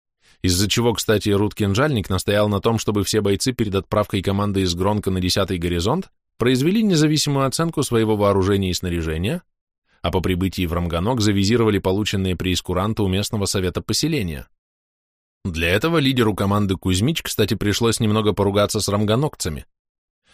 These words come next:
Но в конце концов дело было улажено, хоть и с оговорками.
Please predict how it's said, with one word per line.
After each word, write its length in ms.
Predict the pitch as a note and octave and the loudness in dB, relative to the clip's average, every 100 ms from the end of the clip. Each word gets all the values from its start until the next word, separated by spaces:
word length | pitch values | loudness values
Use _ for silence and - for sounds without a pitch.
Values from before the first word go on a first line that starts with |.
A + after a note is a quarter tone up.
| - | -4
Но 100 | E3+ | -4
в 60 | |
конце 280 | - G#3 - | 0 2 2
концов 360 | G3 F3+ - F#3 | 0 0 2 0
дело 240 | B2+ C3+ | 2 2
было 240 | C3 A2+ A#2 | 2 2 2
улажено, 560 | A#2 G2 E2 D2+ C2+ - _ _ | 2 0 0 -4 -10 -14 _ _
хоть 220 | - F2+ | -2 0
и 60 | F#2+ | 0
с 80 | A2 | 0
оговорками. 640 | G#2 B2 A2 F2 C#2 A1+ | 0 0 0 -4 -10 -12